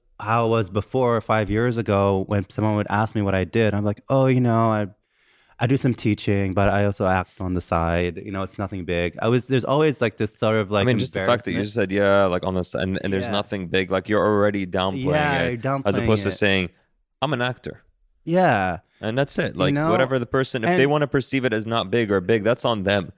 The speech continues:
Speaker 1: Exactly.
Speaker 2: But you know what you are.
Speaker 1: Exactly. And it's to be proud of it and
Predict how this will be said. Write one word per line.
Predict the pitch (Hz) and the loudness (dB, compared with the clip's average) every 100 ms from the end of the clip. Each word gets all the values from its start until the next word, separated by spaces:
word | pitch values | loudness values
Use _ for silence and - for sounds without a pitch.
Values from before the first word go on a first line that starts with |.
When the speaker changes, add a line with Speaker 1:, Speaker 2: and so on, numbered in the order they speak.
| - | -4
Speaker 1:
Exactly. | 147 123 127 110 | 0 2 2 2
Speaker 2:
But | 110 | 2
you | 139 | 2
know | 123 127 | 4 2
what | 110 101 - | 2 0 -2
you | 92 | -2
are. | 101 - - | -2 -6 -4
Speaker 1:
Exactly. | 151 120 143 147 - 123 101 98 - | -4 2 2 2 0 -2 -2 -4 -2
And | 120 120 117 113 110 - | 2 4 4 2 0 -2
it's | 131 | -4
to | 156 | 0
be | 170 | -2
proud | - - 135 135 | -2 0 2 2
of | 107 | 0
it | 95 | -2
and | 104 | -2